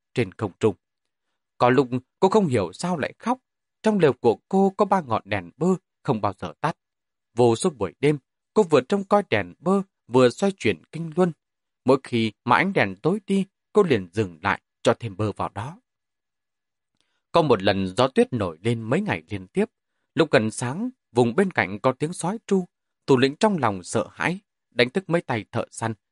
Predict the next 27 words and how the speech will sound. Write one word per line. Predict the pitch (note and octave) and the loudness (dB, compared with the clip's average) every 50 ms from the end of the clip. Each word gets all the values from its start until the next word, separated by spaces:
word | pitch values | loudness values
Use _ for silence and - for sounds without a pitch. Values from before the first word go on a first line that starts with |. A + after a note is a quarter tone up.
| _ _ - | _ _ 0
cầm | C#3+ B2 B2 | 2 2 2
theo | - - D3 | 2 0 0
vũ | B2 - C3+ C3 | 0 2 0 -2
khí | - _ D#3+ F#3 B3 - - | 0 _ -2 -2 -2 0 0
vội | A#2+ G#2 - - _ | 0 0 0 -2 _
vàng | - G#2+ G2+ F#2+ - _ - | -4 -4 -4 -4 -8 _ -4
đến | B2 D3 G3 G3+ | -4 -2 -2 -2
lều | - F#2+ E2+ | -4 -4 -6
của | - - G2 F2 - _ | -4 -4 -4 -4 -4 _
cô. | - E3 E3+ - _ _ _ _ _ _ _ _ _ _ _ - | -4 -4 -4 -4 _ _ _ _ _ _ _ _ _ _ _ 0
Trong | C3 A#2 - | 0 0 0
ánh | A2 A#2 A#2 | 0 -2 -4
nắng | A2 B2+ E3 F#3+ D#3 | -4 -6 -6 -8 -4
buổi | A2+ D3 - D#2+ F2+ | -2 -2 -2 -2 -6
sớm, | - - A#2+ C#3 G3 A3+ - _ _ _ _ | -8 -6 -6 -6 -6 -10 -14 _ _ _ _
nhìn | - C#3 C#3+ | 0 0 2
thấy | - A3+ | 2 2
Lạp | G#3+ F#3 B2 G#2+ - - | 2 2 0 -2 0 0
Vộ | B2+ - G2 | -2 -2 0
đứng | D3+ D3+ F#3 A#3+ A#3+ | -2 -4 -4 -2 -2
ngoài | F#3 B2 G2 - _ | 0 -2 -2 -4 _
cửa | - A#2 G2+ E2+ D#2 | -4 -4 -4 -4 -4
lều, | F#2 G#2+ G#2+ F#2 - _ _ _ _ _ _ _ | -4 -4 -4 -4 -6 _ _ _ _ _ _ _
quanh | - G#3+ G3+ | 2 2 4
người | E3 B2+ A#2 | 4 4 2
loang | C3 F#3+ G#3 G3+ E3 B2 | 2 0 -2 -2 -2 -2
lổ | A2 F2 - | -2 -4 -4